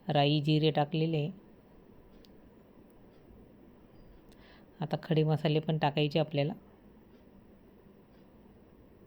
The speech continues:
आणि कांदा टाकून घेतलेला आहे. कांदा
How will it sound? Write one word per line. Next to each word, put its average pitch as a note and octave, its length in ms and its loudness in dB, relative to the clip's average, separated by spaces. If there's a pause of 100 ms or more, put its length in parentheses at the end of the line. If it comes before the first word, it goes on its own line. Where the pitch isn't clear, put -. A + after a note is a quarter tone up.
(640)
आणि C#3+ 240 -4 (100)
कांदा D3 260 -2
टाकून D3+ 380 -2
घेतलेला D3+ 420 -2
आहे. D3 140 -2 (280)
कांदा D3+ 320 2